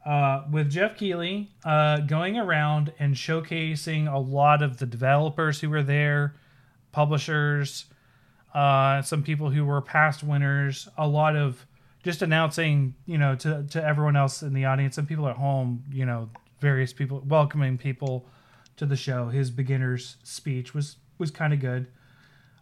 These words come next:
Um, I do like how he was showcasing various things. I did catch something, though, and I didn't understand why it stood out to me,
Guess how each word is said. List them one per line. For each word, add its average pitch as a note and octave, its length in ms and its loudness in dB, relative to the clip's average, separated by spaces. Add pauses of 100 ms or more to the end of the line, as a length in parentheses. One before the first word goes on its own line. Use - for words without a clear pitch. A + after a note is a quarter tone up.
Um, C#3+ 400 2
I D3+ 80 0
do D3 240 0
like D#3 300 2
how D#3 180 0
he D3 160 2
was C#3+ 380 0 (120)
showcasing D3 580 0
various C3+ 380 0
things. D3 400 -2 (360)
I B2+ 60 -10
did G3+ 300 2
catch A3+ 280 2
something, C3 460 0
though, A#2 300 -6 (760)
and C3 120 -2
I B2+ 60 0
didn't F#3+ 260 2
understand F3 560 0
why C#3 240 4
it D#3+ 140 -2
stood D3+ 280 -2
out D3 260 2
to F#3 120 -6
me, G3+ 400 -6